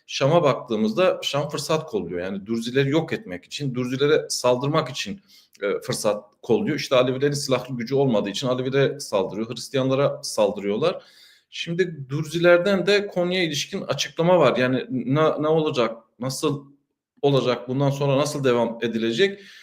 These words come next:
Sürekli bu konu merak ediliyordu. Ee, Dürzilerle ilgili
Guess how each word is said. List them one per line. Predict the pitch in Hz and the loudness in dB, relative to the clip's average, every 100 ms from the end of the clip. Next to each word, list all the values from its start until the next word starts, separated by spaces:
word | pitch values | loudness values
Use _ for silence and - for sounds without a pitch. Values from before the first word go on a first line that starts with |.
| _ | _
Sürekli | - 175 156 147 156 | -8 0 0 0 -6
bu | |
konu | 165 180 - | -2 -2 0
merak | 143 160 175 | 2 4 4
ediliyordu. | 143 117 110 117 120 190 185 - | 0 0 2 4 4 4 4 0
Ee, | 135 135 135 135 _ _ - 131 | -4 -2 -4 -6 _ _ -20 -10
Dürzilerle | 156 160 - 151 156 175 175 170 - 135 113 - | -8 -8 -10 -14 2 4 4 2 -2 -2 -2 0
ilgili | 165 143 120 131 175 143 | -2 0 0 4 4 2